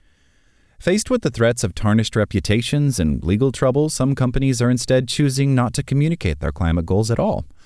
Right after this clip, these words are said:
leaving them unpublicized and meaning other companies can't emulate their success.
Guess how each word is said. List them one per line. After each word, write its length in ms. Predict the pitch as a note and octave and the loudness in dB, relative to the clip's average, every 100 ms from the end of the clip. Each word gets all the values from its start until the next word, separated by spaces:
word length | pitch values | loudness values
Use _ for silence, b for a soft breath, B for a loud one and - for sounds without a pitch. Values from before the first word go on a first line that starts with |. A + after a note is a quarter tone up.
| b - | b -2
leaving 300 | A#2+ B2 A#2+ | 0 2 4
them 180 | A2 A#2 | 2 2
unpublicized 1000 | C3+ B2+ D#3+ E3+ - A#2 A#2 D3 C#3 | 0 0 0 0 0 0 2 0 -2
and 220 | A#2 A2 G#2+ | 0 2 2
meaning 300 | B2+ B2+ A#2+ | 2 2 0
other 180 | D3+ | 0
companies 460 | F3 C#3 A#2+ C3 B2+ | 0 -2 0 -2 -2
can't 240 | B2+ B2 | -2 -2
emulate 400 | A#2 A#2+ C3 B2+ | 0 0 0 0
their 120 | C3 B2 | 0 -2
success. 640 | A#2+ - - - - | -4 -6 -8 -8 -12